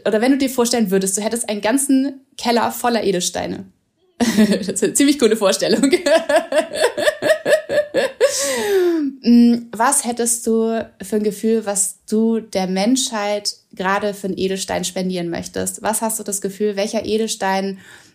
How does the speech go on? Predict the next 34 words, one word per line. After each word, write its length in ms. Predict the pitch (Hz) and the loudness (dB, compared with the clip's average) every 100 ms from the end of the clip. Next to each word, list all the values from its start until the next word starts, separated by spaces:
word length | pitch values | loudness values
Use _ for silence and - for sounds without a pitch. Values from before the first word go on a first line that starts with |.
| _ | _
ähm, 480 | - 190 185 185 95 - - _ _ - | -2 0 0 -2 -6 -16 -20 _ _ -4
sollte 420 | - 196 214 - | 0 2 0 -2
eigentlich 400 | 190 202 196 - | -4 -4 -8 -6
in, 280 | 190 190 190 | -2 -2 -4
in 140 | 185 | -6
der 140 | 185 | -6
Hand 180 | 180 202 | -6 -6
von 180 | - 190 | -6 -4
jedem 280 | 180 196 208 | 0 0 0
Menschen 400 | 185 202 - 190 | -2 -2 -2 -4
liegen? 540 | 175 180 180 175 175 - - - - | -4 -4 -2 -2 -4 -12 -20 -16 -4
Und 560 | 185 180 180 185 - - _ _ _ _ | 0 2 0 -4 -8 -14 _ _ _ _
wenn 200 | - 190 | -2 0
du 80 | 196 | 0
jetzt 360 | 196 208 - - | 0 -2 -4 -6
die 160 | 185 175 | -6 -4
Namen 260 | 185 208 | -2 0
der 100 | 220 | 0
Edelsteine 360 | 190 190 190 185 | -2 -4 -4 -4
nicht 160 | 180 185 | -6 -4
weißt, 260 | 185 190 | -4 -4
dann 100 | - | -6
ist 120 | 190 | -8
das 140 | 175 - | -8 -4
völlig 300 | 190 196 196 | -2 0 -2
in 100 | - | -4
Ordnung. 540 | 170 175 175 175 175 - | -4 -4 -4 -6 -8 -8
Vielleicht 280 | - 190 - | -4 -4 -4
ist 100 | - | -4
es 80 | |
auch 120 | - 175 | -4 -2
einfach 340 | 190 196 190 | -2 -4 -4
eine 240 | 190 190 | -4 -4
Qualität, 800 | 190 190 185 185 - 214 233 - | -4 -6 -6 -6 -2 0 -2 -4